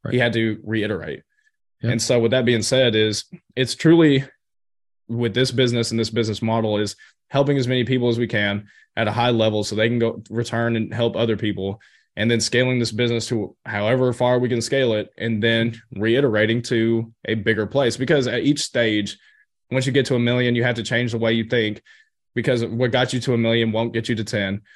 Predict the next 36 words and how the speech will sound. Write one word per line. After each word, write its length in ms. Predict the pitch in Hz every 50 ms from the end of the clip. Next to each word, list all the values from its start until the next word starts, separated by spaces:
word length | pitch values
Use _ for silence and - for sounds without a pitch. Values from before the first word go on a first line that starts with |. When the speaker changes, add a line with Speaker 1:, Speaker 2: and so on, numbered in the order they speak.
| _ _ _ _ -
Speaker 1:
Yep. 120 | - 113
Speaker 2:
Once 140 | 113 117 107
you 60 | 123
get 120 | 120 135 123
to 80 | 127
ten, 440 | 113 - 131 120 120 120 120 120 117
whatever 240 | 113 113 117 113 113
got 200 | 104 117 113 -
you 60 | 131 110
to 80 | 113
ten 240 | 107 - 123 117 113
won't 140 | 113 113 117
get 160 | 113 123 113
you 60 | - 117
to 440 | - - 123 113 113 113 113 117 117 - _ _ _ -
twenty 400 | - 139 127 117 110 107 107 107
and 100 | 107 113
won't 140 | 117 117 110
get 180 | 123 120 117
you 60 | 143 123
to 160 | - 135 127
fifty 400 | 117 - 135 120 113 113 107 104
and 100 | 101 110
won't 120 | 113 113
get 160 | 113 113 110
you 60 | - 104
to 140 | - 113 104
a 40 | 98
hundred. 340 | 127 123 110 104 98 98
You 120 | 107 110 104
cannot 420 | - 139 131 131 127 117 113 110
think 140 | 123 120 107
the 80 | 110 101
same 220 | - 101 95 95
way. 200 | 90 87 - - - _ - - - _ _ _ _ _ _ _ -
So 540 | - - 123 113 110 107 107 104 98 - -